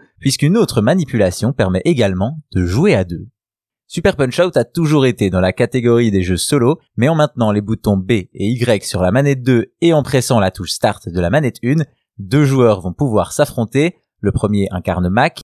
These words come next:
et le second le boxeur sélectionné auparavant. Il aura fallu plus de vingt-cinq ans pour pouvoir profiter de Super Punch-Out en multi, et on ne sait toujours pas pourquoi Nintendo a gardé ce secret toutes ces années.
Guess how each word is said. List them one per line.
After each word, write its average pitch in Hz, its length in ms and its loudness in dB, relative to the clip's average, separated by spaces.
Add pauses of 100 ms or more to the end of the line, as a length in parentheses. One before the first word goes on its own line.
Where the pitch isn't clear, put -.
et 185 80 2
le 156 120 2
second 101 420 -2
le 104 100 -2
boxeur 95 380 -2
sélectionné 101 560 -2
auparavant. 92 600 -2 (280)
Il 98 100 0
aura 101 180 2
fallu 110 300 -2
plus 113 240 -8
de 113 100 -2
vingt-cinq 147 580 -2
ans 127 120 0
pour - 220 -6
pouvoir 104 260 0
profiter 110 500 -2
de 95 120 -4
Super 113 380 -4
Punch-Out 107 500 0 (160)
en 160 100 2
multi, 165 440 0 (280)
et 196 140 2
on 202 80 0
ne - 40 -2
sait 160 280 -4
toujours 151 320 2
pas 123 160 0
pourquoi 110 300 -2
Nintendo 110 560 0
a 104 60 2
gardé 92 280 -2
ce 101 160 -6
secret 95 340 -2
toutes 160 240 -2
ces 127 220 0
années. 143 320 0